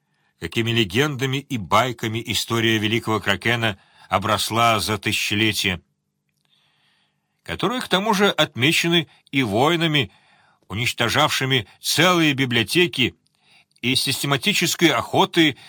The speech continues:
за этими библиотеками, но отнюдь не из любви к бесценным рукописям. "Ах, чёрт!"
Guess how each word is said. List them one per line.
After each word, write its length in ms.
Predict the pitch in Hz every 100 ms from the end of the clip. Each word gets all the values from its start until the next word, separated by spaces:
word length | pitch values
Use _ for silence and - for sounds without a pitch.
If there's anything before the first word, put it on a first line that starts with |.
| -
за 180 | 92 139
этими 420 | 131 - 123 120
библиотеками, 840 | 107 110 117 107 123 107 107 98 - _ _ _ _ _ _ _ 107
но 140 | 143
отнюдь 520 | 196 - 240 233 - - _ -
не 180 | 143 165
из 120 | -
любви 500 | 131 95 147 170 - _ _ _ _ -
к 40 |
бесценным 600 | 92 104 - - 131 123 101
рукописям. 560 | 98 - - - 73 _ _ _ _ _ _ _ _ _ _ _ _ _ _ -
"Ах, 260 | 139 -
чёрт!" 580 | - - - 98 - -